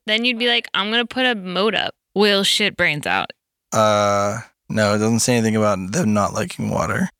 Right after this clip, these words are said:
Speaker 1: Okay.
Speaker 2: Does it say anything else in this pamphlet, this theoretical pamphlet?
Speaker 3: Yeah, it says that they're, like, the,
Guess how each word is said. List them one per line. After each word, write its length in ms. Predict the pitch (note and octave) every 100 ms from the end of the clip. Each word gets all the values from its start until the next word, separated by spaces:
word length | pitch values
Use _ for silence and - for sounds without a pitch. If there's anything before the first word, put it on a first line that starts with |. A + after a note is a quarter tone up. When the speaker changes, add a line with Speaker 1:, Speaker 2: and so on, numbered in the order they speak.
| -
Speaker 1:
Okay. 420 | B3 - F#3+ - -
Speaker 2:
Does 100 | G3+
it 100 | A3+
say 140 | B3+
anything 260 | A#3+ A3 F#3
else 240 | F#3 B3+ D4+
in 60 |
this 160 | D#4 -
pamphlet, 420 | D#4 D4+ D#4+ D#4+ -
this 180 | C4+ -
theoretical 600 | - C4+ C4 C4 C4+ B3+
pamphlet? 460 | C4+ B3+ D4 D4 - _ -
Speaker 3:
Yeah, 340 | E3+ F#3 -
it 100 | G#2+
says 280 | - C3+ C3
that 160 | D3 C#3
they're, 180 | D3 D3
like, 260 | D3 C3+
the, 460 | C#3+ C#3 C3 B2